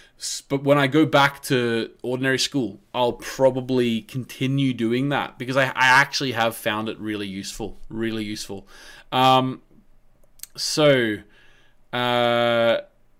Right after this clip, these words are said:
Moodle. Okay, I'll remember that, Moodle. Five thousand Fort Worth is talking about the Ditto machine. Remember,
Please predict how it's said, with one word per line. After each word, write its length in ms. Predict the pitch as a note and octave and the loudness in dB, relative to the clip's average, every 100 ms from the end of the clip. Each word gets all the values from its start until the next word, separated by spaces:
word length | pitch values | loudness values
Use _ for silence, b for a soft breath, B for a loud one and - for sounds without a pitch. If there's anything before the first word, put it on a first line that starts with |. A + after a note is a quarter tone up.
| _ _ _ _ _ _ _ _ _ _ | _ _ _ _ _ _ _ _ _ _
Moodle. 600 | B2+ A#2 B2 A#2+ G2+ - | -10 -4 -2 -2 -4 -10
Okay, 200 | A2+ A2+ | -10 -4
I'll 120 | G#2+ A2+ | -2 -2
remember 240 | A#2 A2+ | -2 -4
that, 100 | G2 | -6
Moodle. 380 | G#2 A2+ G#2 F#2+ b b b _ | -6 -4 -6 -10 b b b _
Five 240 | - F3 A3 | -2 0 2
thousand 220 | B3+ F#3+ | 0 0
Fort 140 | G3 | 0
Worth 200 | F#3+ F3+ | 2 0
is 80 | D3 | -2
talking 240 | - E3 E3 | -2 0 0
about 200 | D3+ A#2+ | 0 -2
the 80 | |
Ditto 520 | G#2+ G2+ C#3+ D3 C#3+ A2 | -6 -4 -2 2 0 0
machine. 420 | G2+ - F#2 F#2+ | -4 -8 -10 -6
Remember, 360 | B2+ D#3+ D#3+ | -4 -4 -6